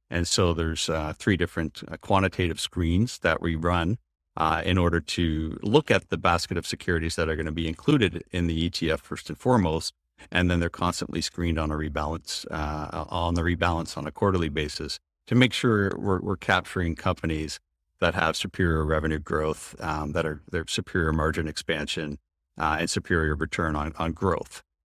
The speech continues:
Um, and so, you know, in a long story short, you're, you're getting these innovatives, uh, of tomorrow. You are gonna get more volatility, obviously, than you would in the T E C mandate.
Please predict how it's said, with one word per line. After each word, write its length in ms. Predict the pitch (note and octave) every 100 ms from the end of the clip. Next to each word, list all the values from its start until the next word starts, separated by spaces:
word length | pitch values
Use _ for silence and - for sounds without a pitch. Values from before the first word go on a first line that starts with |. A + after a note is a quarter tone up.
| _ -
Um, 360 | D2 D2 D#2
and 160 | F2+ F#2
so, 480 | - F#2+ F2+ F#2 -
you 120 | G2+
know, 160 | E2 F2+
in 120 | F#2
a 100 | -
long 200 | G2+ F#2
story 300 | - G2 E2+
short, 400 | - C3+ G2 -
you're, 180 | G2+ F2+
you're 120 | F#2+ D#2+
getting 300 | G#2+ A2 G2+
these 140 | F#2
innovatives, 600 | F#2+ F2 F2 E2+ - - _ -
uh, 80 | - -
of 160 | F#2
tomorrow. 480 | - F#2+ D#2+ F#2+ D3 _ _ -
You 200 | F#2+ G2
are 100 | G#2+
gonna 240 | A2+ G2
get 320 | F#2 F2+ -
more 240 | G2+ F2+ F2
volatility, 800 | F2+ E2 D#2+ - C#3+ F2+ G#2+ G#2
obviously, 500 | D#2 F2 - F#2 F2
than 180 | F2
you 180 | E2+ E2
would 320 | E2+ F2 D#2
in 420 | - F2+ D#2+ D#2 D#2
the 180 | E2 D#2+
T 160 | -
E 160 | E2+ E2+
C 220 | - C3+
mandate. 540 | G2 D#2+ D#2 F2+ -